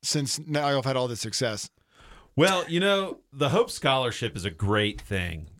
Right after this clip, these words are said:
Speaker 1: Yeah.
Speaker 2: It really is. It
Speaker 1: Yeah.
Speaker 2: really is. But when you attend a private school out of state, it's not that great anymore. I'll just leave it at that.
Speaker 1: Oh, you've, you've, you've come encountered with this bandwagon fan before. I love, I love when people say bandwagon fans, like,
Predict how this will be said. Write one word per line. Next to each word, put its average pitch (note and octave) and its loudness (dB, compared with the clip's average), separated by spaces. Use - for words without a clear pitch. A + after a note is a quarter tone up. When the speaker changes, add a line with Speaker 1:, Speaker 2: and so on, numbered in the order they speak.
Speaker 1:
Yeah. C#3 4
Speaker 2:
It - -2
really A#2+ 2
is. F2+ -4
It - 0
Speaker 1:
Yeah. D3+ 4
Speaker 2:
really A#2 2
is. F#2+ -4
But A#2+ 0
when B2 -2
you B2+ 0
attend D3+ -4
a B2 -2
private A2+ -2
school A#2 0
out G#2 0
of F#2 -6
state, G#2+ -2
it's G#2+ -4
not G2+ 0
that F2 -6
great E2 -4
anymore. D2+ -8
I'll F#2+ 2
just F#2+ -2
leave G#2+ 0
it D#2 -6
at D2 -12
that. C2+ -6
Speaker 1:
Oh, B2+ 0
you've, B2 -6
you've, C3+ 0
you've C#3+ 2
come D#3+ 2
encountered D3+ 0
with B2+ -4
this A2+ -8
bandwagon B2+ -2
fan G2+ -6
before. G2 -6
I A2+ 4
love, C#3 0
I F3 4
love F#3+ 2
when E3 -2
people D#3 -2
say D3 0
bandwagon C3+ -2
fans, C3 -2
like, A#2+ -4